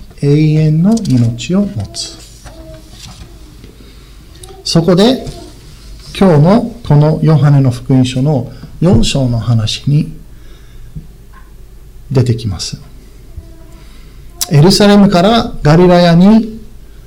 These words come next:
戻る中で、イエス様はまた一人の人物に出会い、この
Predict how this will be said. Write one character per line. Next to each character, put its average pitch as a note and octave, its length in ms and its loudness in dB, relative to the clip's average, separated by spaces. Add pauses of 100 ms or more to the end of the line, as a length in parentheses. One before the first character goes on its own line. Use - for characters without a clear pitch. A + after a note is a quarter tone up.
(140)
戻 F3+ 320 2
る B3+ 120 2
中 B2 280 0
で、 A#2+ 320 0 (360)
イ D3+ 60 4
エ G3 80 4
ス - 100 -2
様 D#3+ 220 2
は A3 300 2
ま D3 160 0
た A#3 300 -2
一 - 340 -4
人 A3 160 4
の B3+ 280 2
人 D#3+ 240 2
物 C#3+ 280 0
に C3 160 2
出 B2 180 2
会 A#2 240 0
い、 - 60 -4 (2000)
こ D#3 120 0
の F#3 280 2